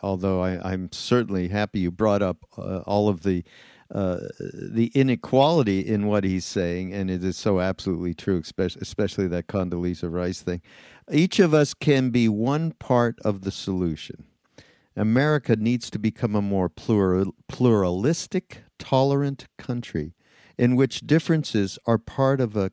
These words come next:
co-, competition of ideas and not a ghastly holy war of ideologies. So ask yourself, next time someone says something with which you disagree,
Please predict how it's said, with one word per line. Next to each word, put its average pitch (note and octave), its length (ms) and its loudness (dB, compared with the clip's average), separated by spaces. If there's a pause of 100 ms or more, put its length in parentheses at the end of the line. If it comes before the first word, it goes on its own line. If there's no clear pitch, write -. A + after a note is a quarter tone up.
co-, - 260 -4
competition C#3 800 -2
of F2+ 120 -4
ideas G2 720 -2 (460)
and G#2+ 240 2
not C3 320 0 (100)
a A2 80 0
ghastly A#2 760 0
holy B2 480 0
war G2 560 -2
of F#2 200 -8 (100)
ideologies. F#2+ 920 -4 (840)
So C3 240 4
ask D3+ 300 2
yourself, A2+ 760 0
next A#2+ 360 -2
time A2+ 320 2
someone A2 380 0
says G#2+ 300 0
something G#2+ 460 -2
with F#2+ 220 -2
which - 260 -2
you G2+ 100 0
disagree, F#2 720 -4